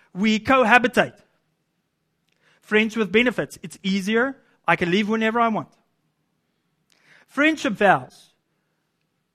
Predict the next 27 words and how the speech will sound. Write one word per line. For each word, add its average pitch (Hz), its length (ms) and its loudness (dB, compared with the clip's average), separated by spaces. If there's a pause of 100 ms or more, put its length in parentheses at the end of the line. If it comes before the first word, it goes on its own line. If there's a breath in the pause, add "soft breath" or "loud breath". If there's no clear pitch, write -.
(920)
Like, 185 280 -2 (280)
we 208 200 2
are 226 40 6
scared 269 360 -2
to 262 120 -2
make 208 280 0
friendship 269 420 -4
vows 160 380 0
these 165 240 -10
days, 147 220 -4
to 190 320 -4
commit 214 600 -2
in 208 100 -2
a 202 80 -2
friendship 254 600 -4 (360 soft breath)
in 190 140 -4
the 196 80 -4
similar 247 340 -2
way 214 280 2
that 190 420 0 (480)
David 214 340 2
and 202 220 -2
Jonathan 220 380 -2
committed 190 360 -4
to 202 80 -8
one 165 140 -6
another. 147 300 -6